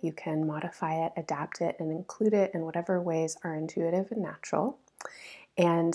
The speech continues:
this is also a practice offered specifically for Cancer season and the astrology of Cancer season,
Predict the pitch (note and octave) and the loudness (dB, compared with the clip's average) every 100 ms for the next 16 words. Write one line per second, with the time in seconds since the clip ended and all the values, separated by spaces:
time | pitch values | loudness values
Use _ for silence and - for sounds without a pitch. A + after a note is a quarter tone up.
0 | - E3+ F3+ F3 E3+ - F3 - D#3 D#3 | 4 4 4 4 4 6 2 2 -4 -2
1 | E3+ D#3 - D#3+ - D3 - - D3 B3+ | -2 -2 0 -2 0 -2 -2 -4 2 4
2 | B3+ G3+ - E3 D#3 - - D3+ D3+ F3 | 4 2 2 -2 -2 -4 -4 -4 -2 -2
3 | F3 - E3 - D#3+ D#3+ D#3 D3+ D#3 D3 | 0 0 -2 0 0 0 0 0 0 -4
4 | - D#3 D#3+ - D#3 - - D#3 - D3+ | -6 -4 -6 -4 -6 -6 -6 -4 -4 -4
5 | - D3 D3 D3 D3+ | -4 -4 -4 -2 -2